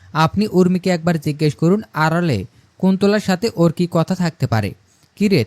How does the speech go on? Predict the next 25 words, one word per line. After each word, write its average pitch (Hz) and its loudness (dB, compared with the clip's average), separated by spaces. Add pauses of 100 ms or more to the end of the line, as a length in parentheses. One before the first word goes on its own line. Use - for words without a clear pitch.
তুই 185 4
ওখানে 185 0
কেন 185 -2
গিয়েছিলি? 156 -2 (300)
বল 160 2
সেটা 185 -2
সবাইকে।" 185 -2 (440)
তখন 190 2
উর্মি 190 2
বলে, 196 0
"তুই 202 0
নিজেকে 180 -2
লুকাতে 170 0
এখন 165 -2
আমার 151 0
উপর 190 -2
দিয়ে 185 -2
দিচ্ছিস। 160 -2 (280)
আমি 170 2
কুন্তলার 180 0
সাথে 165 -4
কেন 180 -2
দেখা 160 -4
করতে 151 -2
যাব? 104 -2